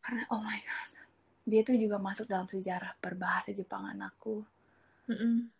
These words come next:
Speaker 1: Kata pertama aku, aku ucapkan ke dia, "Oyasumi."
Speaker 2: Mm-mm.
Speaker 1: Yang aku ucapin ke dia itu, "Ohisashiburi."
Speaker 2: Mm.
Speaker 1: Ketika aku ketemu dia, "Ohisashiburi," dua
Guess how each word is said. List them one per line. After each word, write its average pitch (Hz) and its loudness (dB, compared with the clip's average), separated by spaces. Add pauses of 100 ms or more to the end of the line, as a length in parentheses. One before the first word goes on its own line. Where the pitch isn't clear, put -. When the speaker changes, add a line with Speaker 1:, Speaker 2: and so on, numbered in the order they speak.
(120)
Speaker 1:
Kata 214 2
pertama 214 4
aku, 254 8
aku 220 6
ucapkan 208 0
ke 208 0
dia, 226 8
"Oyasumi." 214 4 (720)
Speaker 2:
Mm-mm. 247 2 (400)
Speaker 1:
Yang 214 2
aku - -6 (120)
ucapin 208 -2
ke 202 0
dia 208 4
itu, 214 2
"Ohisashiburi." 196 4 (720)
Speaker 2:
Mm. 247 6
Speaker 1:
Ketika 202 -2
aku - -14
ketemu 196 0
dia, 202 6 (160)
"Ohisashiburi," 240 6
dua 214 6